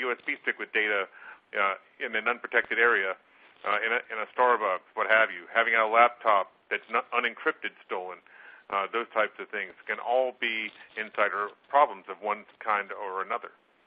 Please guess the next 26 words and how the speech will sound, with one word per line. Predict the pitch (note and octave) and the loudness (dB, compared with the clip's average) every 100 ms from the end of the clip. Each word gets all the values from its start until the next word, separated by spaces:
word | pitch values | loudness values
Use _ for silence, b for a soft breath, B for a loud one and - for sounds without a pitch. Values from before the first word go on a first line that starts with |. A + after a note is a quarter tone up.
| _ _ _ _ _ _ _ _ _ _ _ _ _ _ _ _ _ _ _ _ _ _ - | _ _ _ _ _ _ _ _ _ _ _ _ _ _ _ _ _ _ _ _ _ _ -8
So | A#2+ | -6
we'll | - | 0
jump | F3+ - | 0 4
in | D#3+ D#3 | 2 4
to | A#2+ - | 0 0
kind | D3 | 2
of | A#2+ - | 2 0
understand | C#3 C#3+ - C#3+ C#3+ | -2 -2 -2 0 0
insider | B2 A#2+ A#2+ A2+ G#2 - | -2 -4 0 0 0 -2
threats | G#2+ A2 | -2 -2
and | - F2+ | -6 -4
what, | A2+ - - | -2 -2 -2
uh, | A2+ F#2 | 0 0
what | C3+ | -2
do | C#3 | -4
we | A2+ F#2 F2+ | -8 -8 -8
mean | B2 A2+ | -10 -12
here. | F#2+ E2+ - _ b b b b b b _ - _ - - | -12 -12 -12 _ b b b b b b _ -20 _ -10 0
We | D#3 | 0
have | |
a | A#2+ - | 0 -2
saying | F#3+ G3+ E3 B2+ A#2 - | -2 0 -4 -8 -16 -6
here | D3 | 0
at | B2 - | 0 4
Forrester | C3+ C3+ - G2+ | 4 4 0 -8
that | G2+ | -8